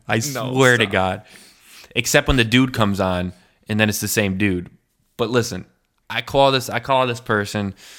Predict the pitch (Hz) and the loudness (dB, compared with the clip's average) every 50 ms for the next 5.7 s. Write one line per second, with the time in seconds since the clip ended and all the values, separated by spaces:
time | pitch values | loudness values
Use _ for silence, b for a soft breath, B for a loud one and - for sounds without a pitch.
0 | B B B B B B - 107 107 104 104 104 104 101 101 98 98 - - _ | B B B B B B -8 -4 -2 -2 0 0 0 0 0 -2 -4 -8 -12 _
1 | _ _ _ _ _ _ _ _ _ - 107 107 101 - - 120 110 107 104 104 | _ _ _ _ _ _ _ _ _ -8 -6 -6 -8 -8 -4 -2 0 0 0 -2
2 | 104 101 - _ _ _ _ _ _ _ - 113 - 117 120 120 120 - 131 117 | -4 -6 -10 _ _ _ _ _ _ _ -18 -10 -6 -4 -4 -4 -4 -2 0 2
3 | 110 107 113 - - - - 127 131 147 165 180 - - - 147 151 - - 131 | 2 2 2 -2 -4 -2 0 2 2 2 2 0 -2 -2 -2 -2 -2 0 -2 -2
4 | 117 147 135 127 123 - 123 127 131 156 202 220 220 180 170 160 160 135 113 104 | 2 2 2 2 2 0 0 0 2 2 2 2 2 0 0 0 0 -2 -2 -4
5 | - _ - - 170 135 - - 104 90 82 90 - | -6 _ -2 0 0 0 -2 -4 -4 -6 -6 -8 -14